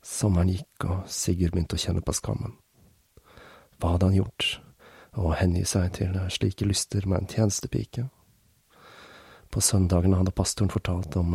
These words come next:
hvilke grusomme straffer som ventet de som syndet mot Herren. Han var allviten, og han så alt menneskene drev med. Hadde Herren vært på fjøstrevet, hadde han sett hvordan de to hadde forbrutt seg mot kristendommen med vellyst og uten skam og anger.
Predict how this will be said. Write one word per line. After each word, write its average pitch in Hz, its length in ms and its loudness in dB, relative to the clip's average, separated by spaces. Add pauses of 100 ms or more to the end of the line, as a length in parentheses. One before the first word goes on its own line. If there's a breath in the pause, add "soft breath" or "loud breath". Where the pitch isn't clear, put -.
hvilke 87 300 -4 (100)
grusomme 98 400 2
straffer 101 480 -2
som 95 160 -2
ventet 92 300 -2
de 90 100 -2
som 101 140 -2
syndet 92 400 -2
mot 104 160 2
Herren. 101 320 -2 (840 loud breath)
Han 87 140 2
var 90 100 4
allviten, 92 500 2
og 85 140 2
han 85 160 -2
så - 200 -4 (200)
alt 90 240 -2
menneskene 92 480 2
drev 92 240 0
med. 104 140 -2 (1500 loud breath)
Hadde 82 220 0
Herren 92 340 2
vært 87 240 -4
på 98 140 0 (100)
fjøstrevet, 98 640 0 (840 loud breath)
hadde 85 160 0
han 87 80 2
sett - 320 -6
hvordan 85 280 0
de 90 120 0
to 92 120 -4
hadde 90 160 0
forbrutt 92 320 -2
seg 92 160 2
mot 95 160 0
kristendommen 95 720 0
med 85 240 -2
vellyst 90 600 0
og 90 120 0
uten 90 240 -2
skam 90 320 0
og 90 140 0
anger. 101 180 -4